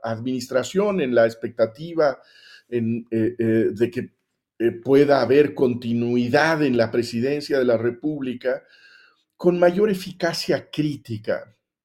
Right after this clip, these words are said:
Eh, mm, el presidente López Obrador no, no podrá heredar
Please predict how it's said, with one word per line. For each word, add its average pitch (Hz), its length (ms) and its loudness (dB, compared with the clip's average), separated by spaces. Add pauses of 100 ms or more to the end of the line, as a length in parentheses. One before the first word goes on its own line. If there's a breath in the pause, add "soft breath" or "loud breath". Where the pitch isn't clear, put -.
(500)
Eh, 127 920 2
mm, 131 560 -6 (1200)
el 151 120 0
presidente 190 440 4
López 165 340 2
Obrador 147 480 4
no, 160 360 2
no 151 220 0
podrá 139 520 4
heredar 123 840 2